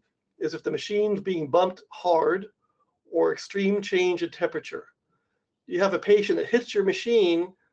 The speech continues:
you might want to recalibrate after that. There's other calibration notes that you need to be aware of. You can do an in-house calibration test, such as a Coke can.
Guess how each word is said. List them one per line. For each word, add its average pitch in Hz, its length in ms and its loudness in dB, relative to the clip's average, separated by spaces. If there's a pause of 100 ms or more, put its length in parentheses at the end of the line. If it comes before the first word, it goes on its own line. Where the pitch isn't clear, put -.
(180)
you 156 120 -8
might 175 220 2
want 180 140 2
to 160 60 0
recalibrate 156 760 2
after 147 320 -6
that. 117 280 -8 (580)
There's 170 160 2
other 233 220 4
calibration 190 600 4
notes 170 200 4
that - 140 -4
you 175 60 -8
need 170 140 -4
to 165 80 -4
be 170 140 6
aware 170 320 4
of. 147 280 -2 (440)
You 190 180 -6
can 196 160 -2
do 202 220 6
an 190 100 4
in-house 196 580 4
calibration 185 640 0
test, 214 540 -2 (500)
such - 260 -2
as 160 100 -2
a 156 60 0
Coke 214 360 2
can. 214 520 0